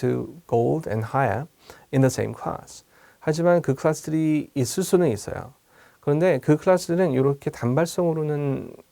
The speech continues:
도저히 할 수가 없는 게, 아, 그 문제들은 공부하는 시간이 이 처음에는 bronze to silver는 누구나 할 수 있다고 그랬어요. 그러니까 에이피 레벨 정도만 코딩할 수 있는, 누구나 할 수 있는데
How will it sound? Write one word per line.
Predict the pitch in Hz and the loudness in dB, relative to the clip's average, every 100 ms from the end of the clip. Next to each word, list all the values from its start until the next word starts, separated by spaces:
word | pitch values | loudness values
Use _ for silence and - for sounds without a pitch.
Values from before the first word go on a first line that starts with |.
| _ | _
도저히 | - 131 160 | -2 2 2
할 | 175 | 0
수가 | 165 185 | -2 -4
없는 | - - - 113 120 | -4 -6 -8 -6 -4
게, | 160 131 - - - - - | -6 -10 -16 -20 -20 -14 -4
아, | 117 113 117 | 0 2 2
그 | - | 4
문제들은 | 139 135 135 131 135 147 143 117 - _ _ | 6 6 6 4 4 4 2 -2 -6 _ _
공부하는 | 135 131 156 156 151 | 2 4 4 4 2
시간이 | - 196 190 127 135 110 - _ - _ 135 | 0 -2 -2 0 -2 -4 -8 _ -20 _ -4
이 | 131 131 127 131 135 | 0 0 0 -2 -6
처음에는 | - 214 220 202 156 | 0 4 6 4 4
bronze | 165 135 139 | 4 4 2
to | 156 | -2
silver는 | 147 131 131 117 | 0 0 0 0
누구나 | 123 139 | 0 2
할 | 165 | 0
수 | - | -4
있다고 | 113 117 | -4 -4
그랬어요. | 110 104 113 117 | -4 -4 -6 -4
그러니까 | 107 | 0
에이피 | 120 120 - 156 | 0 0 2 4
레벨 | 127 117 117 | 4 4 2
정도만 | 113 110 110 113 | -2 -2 -2 -2
코딩할 | 131 127 113 | -4 -4 -4
수 | 120 | -8
있는, | 117 - | -12 -10
누구나 | 120 117 120 | -4 0 0
할 | 123 | -2
수 | - | -6
있는데 | 107 110 151 | -8 -6 -8